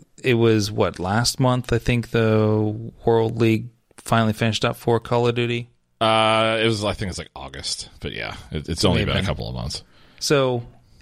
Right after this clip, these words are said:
Speaker 1: it, it, it could last until next August. Who knows?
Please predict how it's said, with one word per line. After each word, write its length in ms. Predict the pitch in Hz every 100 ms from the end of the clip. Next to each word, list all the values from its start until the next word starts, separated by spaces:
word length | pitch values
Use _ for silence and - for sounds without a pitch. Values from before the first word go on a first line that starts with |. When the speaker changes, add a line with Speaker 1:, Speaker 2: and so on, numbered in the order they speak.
| -
Speaker 1:
it, 300 | 131 113 135
it, 20 |
it 220 | 135 131
could 340 | - 156 135 131
last 460 | 113 110 104 -
until 180 | 107 110
next 300 | 98 87 -
August. 540 | 85 90 87 104 - - _ -
Who 140 | 123
knows? 300 | 85 73 -